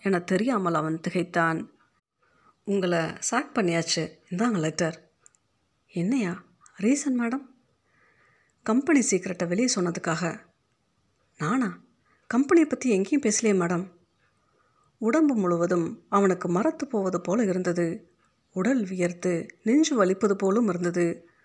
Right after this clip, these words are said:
"ரூபி பத்தி நாம பேசிய மேட்டர் எப்படி வெளியே போச்சு?" வாய் குளற அப்படியே மயங்கி விழுந்தான். எம் என் மருத்துவமனையிலிருந்து ஆம்புலன்ஸ் வந்தது.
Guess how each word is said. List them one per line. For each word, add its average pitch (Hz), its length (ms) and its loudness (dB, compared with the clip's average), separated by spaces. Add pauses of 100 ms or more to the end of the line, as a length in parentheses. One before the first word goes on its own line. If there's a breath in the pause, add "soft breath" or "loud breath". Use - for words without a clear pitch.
(800 soft breath)
"ரூபி 285 280 0
பத்தி 185 680 -4
நாம 196 300 2
பேசிய 269 400 2
மேட்டர் 175 380 0
எப்படி 175 240 0
வெளியே 208 260 2
போச்சு?" 196 600 -4 (1000)
வாய் 233 380 -2
குளற 180 640 -2
அப்படியே 262 440 2
மயங்கி 202 380 2
விழுந்தான். 175 640 2 (640 soft breath)
எம் 269 300 4
என் 285 260 4
மருத்துவமனையிலிருந்து 175 1120 2 (160)
ஆம்புலன்ஸ் 220 520 4
வந்தது. 170 580 0